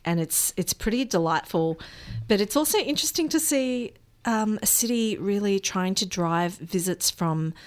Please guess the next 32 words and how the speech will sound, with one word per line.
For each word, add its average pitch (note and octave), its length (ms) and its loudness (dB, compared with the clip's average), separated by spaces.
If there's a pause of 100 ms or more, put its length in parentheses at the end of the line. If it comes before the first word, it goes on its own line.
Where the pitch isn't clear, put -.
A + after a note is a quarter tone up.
(320)
tech - 200 0
savvy E3 360 2
people E3 580 2
with A3 220 2
a G#3 40 6
view F#3 460 4
to E3 320 0
try G3+ 420 4
it F#3 60 4
out, E3+ 340 4
maybe F3+ 300 2
move G3 320 4
here G#3 180 2
for G3 140 0
a E3+ 80 4
little E3 180 4
while, D3+ 200 4
get D3 180 -4
some A3+ 220 2
work D#3+ 260 2
done. C3+ 320 0 (240)
They've F#3 200 4
got F#3 120 2
amazing D#3+ 460 2
universities, G#3 800 2
they've F3 140 0
got E3 100 -4
an D3+ 80 -4
amazing D3+ 400 -2
startup, A3 560 2
tech-based F#3+ 560 0
community. F3+ 640 4